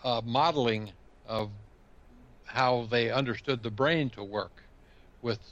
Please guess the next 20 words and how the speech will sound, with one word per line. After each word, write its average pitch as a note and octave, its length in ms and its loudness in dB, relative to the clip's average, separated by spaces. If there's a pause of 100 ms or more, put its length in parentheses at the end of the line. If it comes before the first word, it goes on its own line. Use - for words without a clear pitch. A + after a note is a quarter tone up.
(380)
with A#2+ 240 -4
interfaces A2+ 840 0 (420)
that, A2+ 220 0 (160)
uh, G#2+ 260 -2 (600)
was A#2 180 -4
the A2+ 80 -4
main C#3+ 300 2
thing, A2+ 380 -2 (400)
because A2 320 -4
there A#2 120 0
were A2+ 140 -2
so D3+ 180 0
many C#3 360 0 (240)
neurons B2+ 640 4
connecting A#2+ 580 0
different A2+ 360 -4 (340)
things B2 260 -2
in C3 120 4
the A#2+ 80 0
brain. C3 400 2